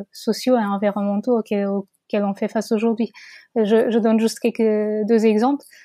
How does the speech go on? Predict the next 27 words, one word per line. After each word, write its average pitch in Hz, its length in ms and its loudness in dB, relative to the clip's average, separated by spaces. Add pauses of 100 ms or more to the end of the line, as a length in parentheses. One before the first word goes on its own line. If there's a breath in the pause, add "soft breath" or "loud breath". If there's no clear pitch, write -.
(200 soft breath)
Si, 254 400 2
euh, 220 340 2 (420)
si - 240 0
les 262 160 4
citoyens 262 420 2
de, 220 420 4
de 233 140 4
Nantes, 254 420 4
ils 208 600 0
investissaient 220 640 0 (640)
en 214 80 -4
échange 226 340 2
de 247 60 2
royalties 233 500 2 (200)
dans 214 160 -2
toutes - 180 -6
les 247 140 2
entreprises 240 420 -2
nantaises, 226 440 0 (260 soft breath)
<laughs> - 260 -16
ils 233 1200 0
auraient 226 320 4
tout 359 140 4
intérêt 240 460 4 (180)
à 233 100 4
consommer 220 380 2
local, 233 340 2